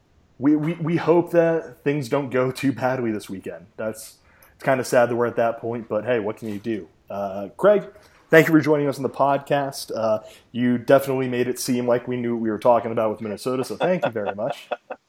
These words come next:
Speaker 2: Thanks for having me, guys. Appreciate it.
Speaker 1: And Nick, thank you for finally making it on to a preview episode of the podcast. Uh, the folks missed you.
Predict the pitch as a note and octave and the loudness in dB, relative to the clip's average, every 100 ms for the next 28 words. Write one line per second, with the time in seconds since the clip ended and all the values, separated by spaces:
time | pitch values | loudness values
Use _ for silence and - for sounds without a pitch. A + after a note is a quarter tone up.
0 | _ _ _ G2 - F2+ - G2 F2+ E2 | _ _ _ -20 0 0 4 6 6 6
1 | E2 D#2+ - F2+ D#2+ D#2 - _ - C3 | 4 4 2 -2 0 -2 -2 _ 0 2
2 | B2 B2 C#3 - D3 D3 C#3+ B2+ A2 B2 | 2 2 -2 0 0 0 0 -4 -2 -2
3 | A#2+ - B2+ B2+ B2+ A#2+ A#2 B2+ A#2 A2+ | -2 0 0 0 -4 -4 -4 -4 -2 -2
4 | A2 A2+ - A#2 A2 G2+ - A#2+ A2+ A2+ | -2 -8 -8 -4 -4 -6 -6 -6 -2 -4
5 | A2 - G#2 G#2+ G2+ G#2+ G2+ F#2 - G#2 | -4 -6 -4 -4 -6 -6 -6 -8 -10 -8
6 | G2 - - F#2 F2+ F2+ A2+ G#2 - F#2 | -8 -10 -12 -10 -12 -10 -8 -8 -12 -18
7 | - E2 | -18 -20